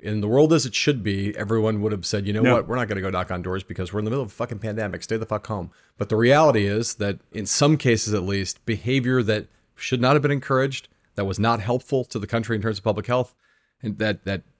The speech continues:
Speaker 1: was inadvisable,
Speaker 2: Yep.
Speaker 1: that was reckless, that in some cases that some of that behavior may
Speaker 2: Yeah,
Speaker 1: have
Speaker 2: and,
Speaker 1: actually
Speaker 2: and again,
Speaker 1: also
Speaker 2: if people are,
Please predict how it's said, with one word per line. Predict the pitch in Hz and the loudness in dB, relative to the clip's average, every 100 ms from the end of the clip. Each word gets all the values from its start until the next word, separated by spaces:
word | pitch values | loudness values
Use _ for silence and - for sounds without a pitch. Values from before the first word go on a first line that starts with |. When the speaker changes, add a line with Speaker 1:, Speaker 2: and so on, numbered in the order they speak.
| _ | _
Speaker 1:
was | 104 101 | -6 0
inadvisable, | 151 143 110 120 135 113 120 139 | 4 4 6 6 6 4 4 4
Speaker 2:
Yep. | 190 - - - | 4 0 -18 -2
Speaker 1:
that | 117 104 | 0 0
was | 95 | 2
reckless, | 107 139 - 170 - - _ _ - | 4 4 6 4 4 -4 _ _ -4
that | 107 | -2
in | 98 | 0
some | 123 120 | 0 0
cases | 127 117 113 | -2 -2 -2
that | 107 110 | 0 2
some | 110 | 2
of | |
that | 110 107 | 2 2
behavior | 110 110 101 107 101 _ _ - | 2 2 2 0 0 _ _ 4
may | 117 | 6
Speaker 2:
Yeah, | |
Speaker 1:
have | - | 6
Speaker 2:
and, | - - | 6 4
Speaker 1:
actually | 208 | 4
Speaker 2:
and | 196 | 2
again, | 175 240 | 4 4
Speaker 1:
also | 208 95 | 6 4
Speaker 2:
if | |
people | 220 | 4
are, | 214 | 4